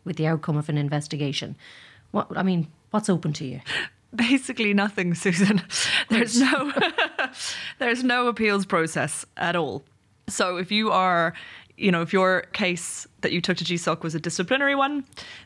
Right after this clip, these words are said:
Speaker 2: the Garda commissioner says, "No,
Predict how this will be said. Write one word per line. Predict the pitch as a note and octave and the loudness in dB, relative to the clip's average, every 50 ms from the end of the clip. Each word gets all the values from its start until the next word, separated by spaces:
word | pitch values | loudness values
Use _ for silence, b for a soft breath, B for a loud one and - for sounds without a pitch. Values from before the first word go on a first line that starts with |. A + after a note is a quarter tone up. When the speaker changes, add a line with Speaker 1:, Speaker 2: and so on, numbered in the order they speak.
| B _ - | B _ -2
Speaker 2:
the | G3+ | 0
Garda | F3 G3+ F3+ F#3 F#3 F#3 F3 E3+ F3+ F3+ F3 - _ _ _ - | 2 4 2 4 4 2 2 2 0 -2 -4 -8 _ _ _ -2
commissioner | - F#3+ F3+ F#3 F#3 - - F#3 E3+ E3 E3 E3 E3 - - _ _ _ _ _ | 0 0 2 2 0 -2 -2 0 2 2 2 2 0 -2 -8 _ _ _ _ _
says, | - - F#3+ F3 E3 D#3+ D#3 - - - - - _ _ _ _ _ - | -6 -4 -2 -2 -2 -2 -4 -8 -10 -12 -14 -16 _ _ _ _ _ -2
"No, | A3+ C#4 B3+ B3+ B3+ B3 | 0 2 2 2 0 -2